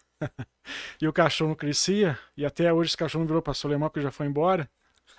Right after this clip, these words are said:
e ficou pequenininho. Tinha pelagem pastor alemão, tinha coloração pastor alemão,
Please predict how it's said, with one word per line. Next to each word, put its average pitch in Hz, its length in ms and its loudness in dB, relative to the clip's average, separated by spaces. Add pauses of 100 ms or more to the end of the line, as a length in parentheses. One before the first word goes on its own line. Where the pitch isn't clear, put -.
(360)
e 175 60 0
ficou 185 320 2
pequenininho. 170 640 2
Tinha 196 240 2
pelagem 202 560 4
pastor 156 300 -4
alemão, 156 340 -2
tinha 165 180 -6
coloração 165 480 -2
pastor 156 260 -4
alemão, 160 300 -4